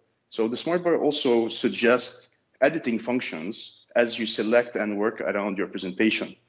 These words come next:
So for instance, if you select two shapes maybe next to each other, you open the Smart Bar, it will tell you, "I suggest to actually al-, align these by the left side and maybe distribute them horizontally." So that saves a lot of time by itself.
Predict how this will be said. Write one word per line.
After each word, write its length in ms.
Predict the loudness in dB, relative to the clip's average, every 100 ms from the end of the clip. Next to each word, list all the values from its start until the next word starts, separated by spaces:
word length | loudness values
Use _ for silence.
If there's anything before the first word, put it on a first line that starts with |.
| _ -20 _
So 320 | 2 6 6
for 140 | 4 2
instance, 340 | 2 -2 -6
if 140 | -6 -6
you 60 |
select 320 | -2 0 0
two 120 | -2 -2
shapes 400 | 2 2 2 -2
maybe 180 | -2
next 200 | -2 -4
to 80 | -4
each 180 | -6 0
other, 320 | 0 2 0 -4 -20 _ 0
you 120 | 2
open 200 | 2 0
the 60 | -2
Smart 320 | 0 0 2
Bar, 200 | 0 0
it 80 | -2
will 80 | 0
tell 200 | 2 4
you, 180 | 2
"I 40 | 0
suggest 420 | -4 -2 -2 0
to 60 | 0
actually 460 | 0 0 0 -2
al-, 300 | -2 -2 -2 -2
align 320 | 2 4 4
these 160 | 2
by 140 | 2 0
the 100 | 2
left 220 | 2 2
side 360 | 2 2 2 0 -8
and 100 | -6
maybe 240 | -4 -4
distribute 520 | -6 -8 -6 -2 -2 0
them 260 | -4 -4 -12 _ _ 0
horizontally." 600 | 2 4 2 0 -8 -10 _ _ _ _ -2
So 280 | 6 6
that 200 | 8 4
saves 240 | 2 -2 -2
a 60 |
lot 160 | -2 -4
of 100 | -6
time 180 | -6 -4
by 120 | -4
itself. 340 | 0 2 2